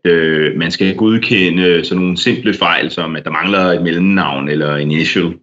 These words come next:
øh, i en, en brevstemme. Øhm, og det, det er jo sådan nogle ting, som de kan udfordre. Men, men faktisk egentlig, bare lige en ting, jeg lige vil tage på faldrebet her i Florida. Er det egentlig ikke givet, at hvad end udfaldet bliver,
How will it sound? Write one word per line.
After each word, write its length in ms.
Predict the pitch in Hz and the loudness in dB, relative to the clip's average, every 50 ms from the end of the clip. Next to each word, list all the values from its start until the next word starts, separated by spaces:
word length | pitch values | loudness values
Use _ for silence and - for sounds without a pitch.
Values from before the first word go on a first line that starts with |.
| - | -2
øh, 460 | 80 80 78 78 73 73 71 71 87 | -2 0 0 2 2 2 2 2 2
i 340 | 90 104 104 95 90 - - | 2 2 0 0 -2 -2 0
en, 260 | 80 78 76 - - - | 0 0 0 -2 -4 -4
en 140 | - 85 80 | -2 -2 0
brevstemme. 580 | - 71 71 73 - - - 85 82 78 78 78 76 - - - - - _ _ _ _ - 73 | 0 0 0 0 0 0 0 0 2 2 0 -2 -4 -8 -16 -20 -20 -20 _ _ _ _ -2 0
Øhm, 880 | 76 76 73 71 71 71 71 69 67 64 62 - - - - 57 55 - _ _ _ _ - | 2 2 2 2 0 -2 -4 -6 -8 -10 -10 -12 -14 -14 -16 -16 -18 -18 _ _ _ _ -10
og 180 | - - - | -10 -6 0
det, 240 | 120 117 117 117 117 - | 2 2 2 2 0 -2
det 160 | 120 120 127 | -2 0 2
er 100 | 123 127 | 2 2
jo 80 | 135 139 | 2 0
sådan 140 | - 151 139 | 0 -2 -2
nogle 160 | 135 127 123 | -2 -2 -2
ting, 200 | - 127 98 - | -2 -2 -4 -4
som 100 | 120 110 | -6 -8
de 100 | 107 101 | -6 -4
kan 100 | 113 107 | -2 0
udfordre. 320 | 117 120 - 131 110 107 | 0 0 0 2 2 2
Men, 140 | 110 110 101 | 2 2 0
men 120 | 113 110 | 0 0
faktisk 340 | - 123 117 151 151 - - | 0 0 0 0 -2 -2 -2
egentlig, 260 | 151 139 127 110 - - | 0 0 0 -2 -2 0
bare 120 | 127 135 | 0 0
lige 120 | 143 151 156 | 2 2 0
en 80 | 147 | -2
ting, 160 | 147 160 135 | -2 -2 -2
jeg 80 | 123 127 | 0 0
lige 100 | 127 135 | 0 0
vil 140 | 135 127 - | 0 0 0
tage 160 | - 131 131 | 0 -2 0
på 60 | 127 | -2
faldrebet 580 | 127 - 117 120 151 170 139 101 80 110 104 107 | -2 0 0 0 2 2 2 0 0 0 0 0
her 100 | 127 101 | 0 -2
i 80 | 80 | -2
Florida. 280 | - - 107 92 90 95 90 - - - - - | 0 0 2 2 2 0 -2 -6 -10 -14 -8 -4
Er 40 | - | -2
det 140 | 120 135 190 | 0 0 0
egentlig 260 | 175 147 135 127 123 135 | 0 0 0 0 -2 -2
ikke 100 | 131 - _ - | -4 -8 _ -6
givet, 380 | 127 127 131 143 156 165 156 147 - _ _ _ - | -2 0 0 2 0 0 -4 -6 -12 _ _ _ -6
at 80 | 101 | -4
hvad 100 | 98 131 - - - | -2 -2 -4 -4 -2
end 200 | - 139 165 180 | 0 0 0 2
udfaldet 580 | - 143 135 131 131 - 110 104 98 98 92 95 | 4 4 4 4 2 0 0 0 0 -2 -4 -2
bliver, 240 | 101 113 104 - | -2 0 0 0